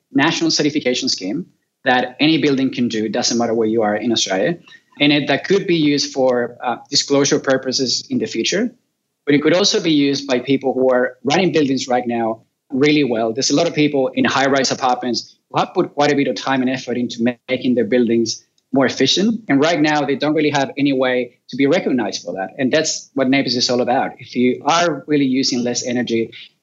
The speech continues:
you can, um, get a Neighbours certification, which is relatively low cost,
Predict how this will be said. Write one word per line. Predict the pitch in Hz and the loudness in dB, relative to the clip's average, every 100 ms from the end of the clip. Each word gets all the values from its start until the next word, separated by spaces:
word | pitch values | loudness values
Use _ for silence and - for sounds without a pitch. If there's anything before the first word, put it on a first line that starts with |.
| _ | _
you | 139 139 | 2 2
can, | 143 131 127 | 2 2 2
um, | 131 120 - | 0 -2 -4
get | - 147 | 0 2
a | 143 | 4
Neighbours | 139 139 139 | 2 0 -4
certification, | 127 120 - 113 113 120 110 | -4 -6 -4 -2 0 -2 -2
which | 110 | -4
is | - - | -4 0
relatively | 135 139 123 | 2 2 2
low | 117 110 | 0 -2
cost, | - 107 107 - | -2 -2 0 -2